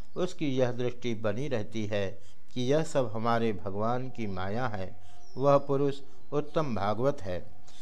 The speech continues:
संसार के धर्म हैं जन्म मृत्यु, भूख प्यास, श्रम कष्ट, भय और तृष्णा। ये क्रमशः शरीर, प्राण, इंद्रिय, मन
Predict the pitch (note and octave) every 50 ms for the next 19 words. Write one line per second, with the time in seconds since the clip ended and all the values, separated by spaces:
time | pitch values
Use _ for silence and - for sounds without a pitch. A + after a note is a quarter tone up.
0 | - - - - - - D3+ D#3 D3 - - D3+ D#3 D#3+ A#2+ G#2+ - C3+ B2 A2
1 | G2 F#2+ A#2+ C3 C#3+ C#3 C3+ B2 C3 C#3 C#3 C#3+ D3 - - - - - - -
2 | - - - - - - A#2+ B2+ D3+ D#3+ E3+ E3+ D#3 C#3 B2 C3 D3 D3 - -
3 | D3+ D3+ D3+ D3 B2+ - A#2 G#2 C#3 F3 F3 E3+ - C3+ - - B2+ B2 B2 B2
4 | B2+ B2+ - - - - - - C3+ C#3 D3+ D3+ D3 A2+ - - - - C3 C#3+
5 | - - - - C#3 - - - G2+ G2 G#2+ B2+ C#3 D3 - - C3 A#2+ A2 -
6 | - - G#2+ - - - G2 F2+ F#2+ - - - - - - - - - - -
7 | - C#3+ E3 F#3+ F#3 F#3+ - E3+ E3 E3 D#3 - - F3 E3+ E3 E3+ - C3+ B2+
8 | C3+ C3+ C#3 C#3+ C#3+ - - - - A#2+ A#2 B2 B2 B2+ B2+ B2 - - - A#2+
9 | A#2+ A#2+ B2 B2+ C3 B2+ B2+ B2 G#2 G2+ - G#2 A2 A#2+ B2+ C3 B2